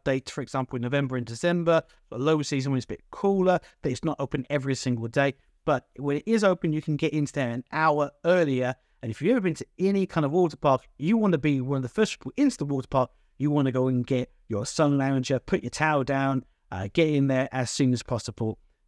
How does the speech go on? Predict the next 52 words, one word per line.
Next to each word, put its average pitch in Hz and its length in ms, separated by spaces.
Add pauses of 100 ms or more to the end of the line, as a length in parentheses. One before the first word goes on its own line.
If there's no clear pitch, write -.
Uh, 107 400
even 165 180
if 143 100
you're 147 120
not 135 80
actually 131 160
getting 139 220
into 127 140
the 131 80
water 135 400
until 120 360
a - 20
bit - 160
later 117 460
on, 117 100
but 131 140
you 139 100
wanna 143 160
get 123 140
in 101 60
there. 110 180 (520)
You 143 160
also 220 360
get 196 180
an 147 160 (140)
hour 185 400 (300)
earlier 147 520 (240)
into 135 460
the 135 100
Wizarding 143 380
World 135 260
of 127 140
Harry 120 280
Potter. 120 320
And 180 260
this 220 140
is 214 140
usually 190 500
in 160 160
Islands 147 360
of 131 60
Adventure 139 440
because 135 320
they 135 100
have 127 220
the 127 60
Hagrid's, 120 580 (320)
uh, 110 440
roller 127 240
coaster 113 380
in 117 280
there, 113 240